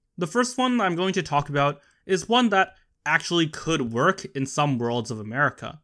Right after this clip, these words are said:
That is reparations. Simply put, the government paying out money either in forms of social programs or in a U B I-like manner to people who are victims of racism that has happened in the past. Let's look at our three-point checklist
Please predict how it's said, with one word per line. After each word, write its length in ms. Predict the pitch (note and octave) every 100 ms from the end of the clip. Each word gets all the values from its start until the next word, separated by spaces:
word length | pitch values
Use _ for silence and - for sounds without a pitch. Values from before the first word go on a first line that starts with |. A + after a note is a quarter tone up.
| _ _ -
That 180 | E3+ F#3
is 240 | G3 F3+ -
reparations. 960 | C#3+ C#3+ C3 D3 D3+ B2 G#2 G#2+ - - _ _
Simply 400 | - A#3 A#3 A3+
put, 280 | A3 E3+ E3+ _
the 100 | -
government 520 | D3+ D#3 D#3 D3+ D3 -
paying 280 | - C3
out 160 | B2 A#2+
money 380 | D#3 F#3 F#3 F3+
either 300 | C3 C3 B2+
in 100 | B2
forms 460 | A#2+ C3 B2 A#2+ -
of 160 | C3+
social 360 | - F#3+ F#3 F3+
programs 600 | D#3+ E3 D#3+ E3 D#3+ D#3 -
or 220 | E3+ E3
in 200 | D#3 C#3+
a 40 | C3
U 220 | A#2+ A#2
B 180 | A#2 B2
I-like 480 | E3 F3 E3 E3
manner 460 | D#3 D3+ D#3 D#3 D#3 _ _
to 200 | - A#3
people 420 | G#3+ F#3+ F#3+ F3+
who 160 | D#3 D#3+
are 120 | D3
victims 520 | B2 C3+ C#3+ B2+ B2 - _
of 220 | D3+ D#3+ D3+
racism 580 | C#3 C3+ C3+ C#3+ C3 B2
that 120 | A2+
has 120 | G#2+
happened 380 | - A#2+ B2 A#2+
in 200 | A#2+ A2
the 80 | G2+
past. 560 | - C3 A#2 - - _ _ _ _ _
Let's 260 | F3+ A3+ A3+
look 160 | C4+ C4
at 80 |
our 120 | A#3+ G3+
three-point 540 | - D#3 D3+ D#3 D#3
checklist 520 | - C3+ - C3 -